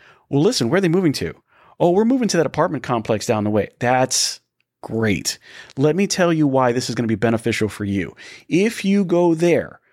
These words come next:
we already struck a deal with that apartment complex and that manager. If you go there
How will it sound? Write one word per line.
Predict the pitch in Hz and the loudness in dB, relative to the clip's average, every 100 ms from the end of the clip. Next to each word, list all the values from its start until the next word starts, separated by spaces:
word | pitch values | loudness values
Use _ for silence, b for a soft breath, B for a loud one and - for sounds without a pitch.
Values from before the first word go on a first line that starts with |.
| _ | _
we | 123 156 | 0 2
already | 170 165 175 165 | 2 2 2 2
struck | 156 - 151 156 | 0 -2 0 0
a | 160 | 0
deal | 151 156 143 | 2 2 2
with | 131 175 - | 2 0 0
that | 160 | 0
apartment | 147 156 147 139 | 0 -2 -2 -4
complex | - 139 139 135 - | -4 -4 -2 -4 -2
and | 117 147 | 0 0
that | 135 | 0
manager. | 135 135 127 123 | 0 -2 -2 -2
If | 147 160 - | 0 0 -2
you | 170 180 | -6 -4
go | 160 190 202 | 0 0 0
there | 117 85 | -2 -4